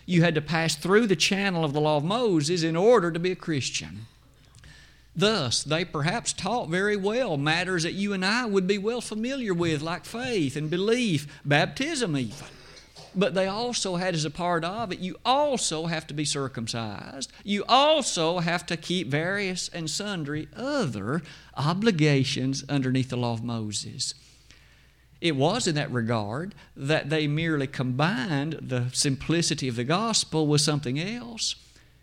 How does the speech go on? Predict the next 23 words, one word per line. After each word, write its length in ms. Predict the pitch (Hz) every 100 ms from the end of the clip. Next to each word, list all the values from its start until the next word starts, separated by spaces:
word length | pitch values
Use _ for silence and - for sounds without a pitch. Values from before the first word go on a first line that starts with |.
| _ - -
And 160 | 165
that 160 | 180 -
led 220 | 170 151
Paul 380 | 175 170 151 143
to 80 | 135
make 220 | 143 -
some 180 | 131 135
comments 580 | 170 156 127 123 - 117
like 220 | 113 113
these. 580 | 113 104 101 110 117 - - - - - - - _ -
In 100 | 180
verse 220 | 220 -
number 180 | 196 165
four 480 | - 180 185 196
of 120 | 180 131
Galatians 480 | 135 156 - 147
chapter 320 | 147 147 147 127
two, 580 | - 135 127 127 131 143 - - - - - - - -
please 340 | - 240 226 170
listen 300 | 208 - 151
to 80 |
the 100 | 143
sternness 1160 | 131 - - 202 214 185 151 120 104 - -